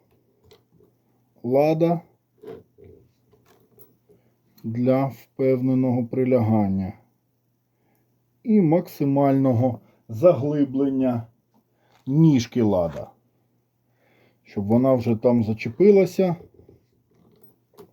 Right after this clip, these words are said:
А так як це лади сталеві, вони не будуть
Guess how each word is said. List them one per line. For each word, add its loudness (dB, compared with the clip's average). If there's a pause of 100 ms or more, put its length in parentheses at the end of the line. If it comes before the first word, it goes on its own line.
(680)
А -8
так -4
як -4
це -2
лади 0
сталеві, 0 (1700)
вони 2 (1500)
не 6
будуть 0